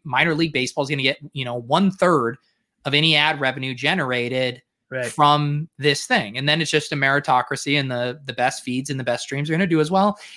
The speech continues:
Speaker 1: They get their cut. And then, like, it's same for us. Like, we would do that for, for shows and companion streams. Like, I would
Speaker 2: Definitely.
Speaker 1: love, like, I, I would love to be able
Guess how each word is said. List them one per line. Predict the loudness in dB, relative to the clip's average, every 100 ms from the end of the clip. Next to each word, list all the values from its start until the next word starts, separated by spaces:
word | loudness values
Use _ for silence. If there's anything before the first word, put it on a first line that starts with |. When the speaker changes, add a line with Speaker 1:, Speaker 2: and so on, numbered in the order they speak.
| 2
Speaker 1:
They | 4
get | 4 2
their | 0
cut. | 0 2 2 2
And | 0
then, | 0 2
like, | 0 0 -8 -2
it's | 0
same | 2 0
for | 2 4
us. | 4 2
Like, | 0 -2 _ _ _ _ _ -2
we | 2
would | 4 2
do | 2 0
that | 2 2 2
for, | 0 0 0 0 -4 -10
for | -6 -4
shows | -2 0 2 2
and | -2 -4
companion | -8 -4 -2 0 0
streams. | -2 -2 0 0 -2 -4
Like, | -2 -2 0
I | 0
would | 2 2
Speaker 2:
Definitely. | 2 2
Speaker 1:
love, | 4 6 4 -2 -16 _ _ _
like, | 0 2
I, | 2 2
I | 0
would | 0 -2
love | -6 0 2 2 0
to | -8
be | -6 -2
able | 0 0 -2 -6 -6